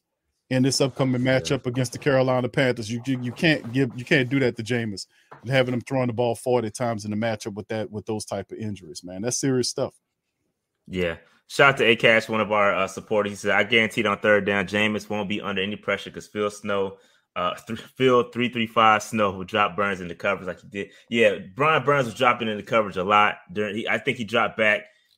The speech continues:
Speaker 2: fifteen times into coverage, uh, against the Giants. So, uh, they try to kinda, you know, play the chess and use the chess piece and all that. And sometimes it,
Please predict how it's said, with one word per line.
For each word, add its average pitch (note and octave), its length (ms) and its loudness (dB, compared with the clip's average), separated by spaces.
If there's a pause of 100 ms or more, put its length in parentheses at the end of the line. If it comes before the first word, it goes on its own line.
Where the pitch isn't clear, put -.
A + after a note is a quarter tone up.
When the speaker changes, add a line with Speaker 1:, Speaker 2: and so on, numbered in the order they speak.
(120)
Speaker 2:
fifteen D3 480 -4
times G#2 520 0
into G2 260 -10
coverage, F#2+ 540 -2
uh, F2+ 280 -2
against F#2+ 220 -12
the F2+ 60 -14
Giants. F2+ 480 -6
So, F#2 320 -4 (340)
uh, F#2+ 220 -2
they A2+ 160 0
try C#3+ 240 2
to C#3+ 100 2
kinda, B2+ 380 2
you B2 120 -6
know, A2 200 2
play B2 280 -2
the A#2 80 -6
chess A#2 440 -2
and G#2 80 -8
use A#2 140 -4
the A2 60 -16
chess A#2 380 -6
piece A2+ 300 -6
and G2+ 80 -8
all G#2 200 0
that. G#2 240 0 (100)
And F2 280 -10
sometimes G2 540 -4
it, F2 140 -8